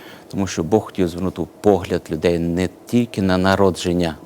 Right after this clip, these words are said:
а саме головне на життя нашого Господа і на ту ціль, ради чого Він народився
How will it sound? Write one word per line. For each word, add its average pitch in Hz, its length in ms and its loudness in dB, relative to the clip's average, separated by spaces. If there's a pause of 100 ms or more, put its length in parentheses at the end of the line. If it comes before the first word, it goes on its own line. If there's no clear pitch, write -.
(680)
а 92 200 0
саме 107 320 0
головне 92 400 0
на 92 220 -4
життя 92 400 -4
нашого 85 460 -8
Господа 135 460 -4 (560)
і 104 360 2
на 95 140 -2
ту 107 160 -6
ціль, 135 320 2 (280)
ради 101 240 0
чого 113 280 0
Він 104 180 4
народився 98 640 0